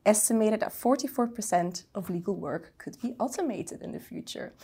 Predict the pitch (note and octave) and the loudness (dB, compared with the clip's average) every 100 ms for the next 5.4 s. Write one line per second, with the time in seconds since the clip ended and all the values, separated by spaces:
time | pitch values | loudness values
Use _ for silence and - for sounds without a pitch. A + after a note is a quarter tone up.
0 | - - - - G#3 A3 C4 F#3+ - F#3+ | -20 -20 -6 2 8 10 10 6 2 0
1 | - - - F3 A3 C4 - G3 - B3 | 0 -2 -8 4 4 6 0 -2 0 -2
2 | - - - - E3+ - _ _ _ _ | -2 -6 -6 -6 -8 -14 _ _ _ _
3 | _ _ - - F#3 F#3+ F3 E3+ A#3 D#4 | _ _ -20 -6 -2 0 0 0 0 -2
4 | - G#3 F#3 F3 E3+ F#3+ A#3 - - - | -2 -2 -2 -2 -4 -4 -6 -8 -8 -8
5 | - D#4+ - | -6 -6 -8